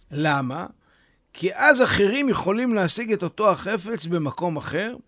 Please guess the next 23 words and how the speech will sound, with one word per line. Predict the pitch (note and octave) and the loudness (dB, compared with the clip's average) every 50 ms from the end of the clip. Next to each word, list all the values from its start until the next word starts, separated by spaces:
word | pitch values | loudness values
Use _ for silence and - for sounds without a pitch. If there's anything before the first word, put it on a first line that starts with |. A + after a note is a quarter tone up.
| _ _ _ _ _ - _ _ _ - | _ _ _ _ _ -20 _ _ _ -2
או | C#4+ | 0
להשתכר | F4 F4+ B3+ - - D#4+ A3+ F4 F4 E4+ E4+ | 2 2 0 0 -4 -4 -2 0 0 2 2
במקום | D4+ C#4+ C4 - - G#3+ G3+ F#3+ | 4 4 2 2 2 0 -2 -2
אחר. | D#3 - C3 C3 A2+ - _ _ _ _ _ _ _ _ _ _ _ _ _ _ _ _ _ - | -2 -4 -6 -8 -10 -12 _ _ _ _ _ _ _ _ _ _ _ _ _ _ _ _ _ -8
ולכן | - E3 F#3 F3+ F#3+ C4 C#4+ C4 - | -4 -2 0 2 4 4 2 2 2
אין | - C#4 D4 C#4 | 0 0 0 0
זה | A3+ C#4 | 0 0
מוסרי | C4+ C4 A#3+ G#3+ F3 - - - G3+ F#3 E3+ F3+ B3+ C#4+ C#4+ B3 | 2 2 2 2 2 2 4 4 6 6 6 4 2 0 0 2
לעשות | G#3 G3 F3+ F#3 - - - - A#3+ C4 C#4 C4+ B3 A#3 A#3 A3+ - | 2 2 2 2 0 -2 -2 0 2 4 6 6 6 4 2 0 -2
על | - D#3+ D3 | -6 -10 -8
חשבון | - E3+ C3+ D#3 E3+ G3+ A3 G3+ | -6 -6 -6 -4 -2 0 0 0
הראשון. | G3 F3 F3 D#3 - G3+ A3 A3 E3+ G2 - _ _ _ _ _ _ - - - _ _ - A#2 | 0 0 -2 -2 -2 -2 -2 -2 -2 -4 -8 _ _ _ _ _ _ -20 -20 -20 _ _ -10 -6
אבל | B2+ E3 G#3+ | -2 -2 0
אם | G#3+ | 0
אדם | F#3+ F3 G3+ G#3 G3 | 2 2 2 2 0
מוצא | F#3 E3 - G3+ F3+ | 0 -2 -2 -4 -4
סתם | - - - F#3+ F#3+ G3 | -2 0 2 2 2 2
איזה | F#3 D3 D3+ D#3+ | 0 0 -2 -2
מציאה | D3 C#3 A#2+ - - - B2+ C3 C#3+ D3 C#3 A#2 - - - | -2 -4 -4 -6 -8 -8 -6 -6 -6 -6 -6 -8 -8 -8 -6
או | D#3 | -4
מתנה, | D#3 D3+ C3+ - _ - C3 B2 A#2+ D#3 G3+ A3+ A3 F#3 C#3 - _ _ _ _ _ _ _ _ _ _ _ _ _ _ _ _ _ - | -4 -4 -4 -6 _ -8 -6 -4 -4 -2 -2 -2 -2 -2 -4 -8 _ _ _ _ _ _ _ _ _ _ _ _ _ _ _ _ _ 0
אין | B3+ D4 F4 F#4 F4+ | 2 4 4 6 8
לראשון | D#4+ C#4+ B3 A3 A3 F#3 - - B3 C4+ D4 D4 C#4 A#3+ G#3+ | 6 6 6 4 0 -2 -2 0 2 2 4 4 4 2 0